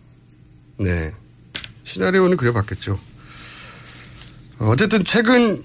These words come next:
헌재 판결 관련해서 우리는 모르고 새누리당만 아는 듯이 보이는 뭔, <laughs> 무슨 정보가 있는 것 같다. 네.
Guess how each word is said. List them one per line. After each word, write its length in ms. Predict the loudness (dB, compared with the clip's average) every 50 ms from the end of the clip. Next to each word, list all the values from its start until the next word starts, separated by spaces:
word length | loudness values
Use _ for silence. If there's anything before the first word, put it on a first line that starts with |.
| -4 0
헌재 240 | 0 2 2 2 2
판결 340 | 2 2 2 4 4 4
관련해서 300 | 4 4 4 4 4 4
우리는 280 | 4 2 4 4 4 4
모르고 280 | 4 4 4 2 0 0
새누리당만 800 | 0 0 0 0 0 2 2 2 2 2 2 2 2 2 0
아는 280 | 0 2 2 4 4 4
듯이 200 | 2 0 -2 -2
보이는 360 | -2 0 0 2 2 2 2
뭔, 160 | 2 2 2 2 2 0
<laughs> 80 | -2
무슨 220 | -2 0 2 2 2
정보가 380 | 2 2 2 4 4 4 4 4
있는 180 | 2 2 2 2
것 80 | 2 2
같다. 380 | 2 0 0 0 0 0 0 -2 -6 -12 -20 -20 -20 -20 -20 -20 -20 -20 -20 -10
네. 320 | -8 -6 -4 -4 -4 -6